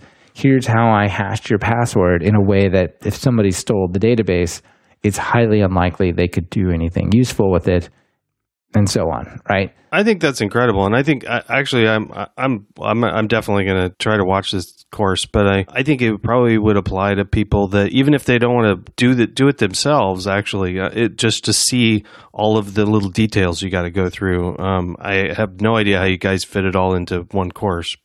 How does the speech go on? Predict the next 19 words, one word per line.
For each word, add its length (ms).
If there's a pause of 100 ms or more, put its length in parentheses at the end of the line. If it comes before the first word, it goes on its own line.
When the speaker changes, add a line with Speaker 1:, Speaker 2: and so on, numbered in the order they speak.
(400)
Speaker 2:
So 120
is 120
it, 40
like, 240
like, 220
ninety-seven 640
hours, 440
or? 260 (280)
Speaker 1:
I, 380
I 120
think 320
it's 200
gonna 180
be 140
longer 340
than 180
the 120
other 180
ones. 420